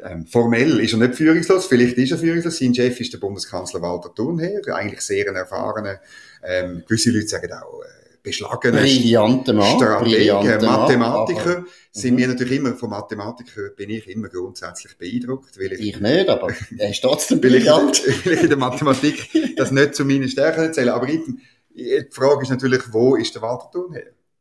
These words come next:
Speaker 2: Genau, was macht er eigentlich? Wäre
Speaker 1: <laughs>
Speaker 2: gut, äh, sachdienliche Hinweise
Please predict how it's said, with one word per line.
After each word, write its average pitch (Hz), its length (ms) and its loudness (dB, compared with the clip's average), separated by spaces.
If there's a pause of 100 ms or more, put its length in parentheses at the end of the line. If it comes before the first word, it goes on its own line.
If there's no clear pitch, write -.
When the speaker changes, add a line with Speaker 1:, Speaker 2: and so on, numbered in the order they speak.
(120)
Speaker 2:
Genau, 92 300 -2
was 95 160 -2
macht 104 300 -4
er 110 200 -4
eigentlich? 139 540 -8
Wäre 104 220 2
Speaker 1:
<laughs> - 20 -10
Speaker 2:
gut, 135 340 0
äh, 120 480 4
sachdienliche 120 720 0
Hinweise 156 760 2